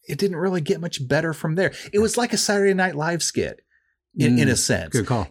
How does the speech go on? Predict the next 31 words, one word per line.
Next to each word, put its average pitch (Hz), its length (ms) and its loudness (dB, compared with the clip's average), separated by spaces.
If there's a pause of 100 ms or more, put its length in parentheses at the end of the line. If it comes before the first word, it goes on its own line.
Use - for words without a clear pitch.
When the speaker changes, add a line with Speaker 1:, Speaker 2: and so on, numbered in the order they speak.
(140)
Speaker 1:
Y-, 147 280 -8
you 151 200 -4
know, 165 220 2
it, 151 220 0
it 147 80 0
only 180 220 0
had 170 200 0
a 160 60 0
lifespan 143 640 0
that 110 120 0
really 131 220 4
Speaker 2:
Yeah. 139 60 4
Speaker 1:
sh-, - 160 -6
can 135 140 0
be 123 100 2
expected 127 460 -2
to 101 60 -2
flourish 127 520 0
in 110 100 0
the 104 60 0
next 104 320 -2
two 127 180 -2
minutes. 104 420 -4
And 110 80 0
then 110 100 2
Speaker 2:
Yeah. 117 100 0
Speaker 1:
past 131 320 0
that, 143 180 2
you're 110 100 -2
kinda 113 360 0
like, 95 260 -2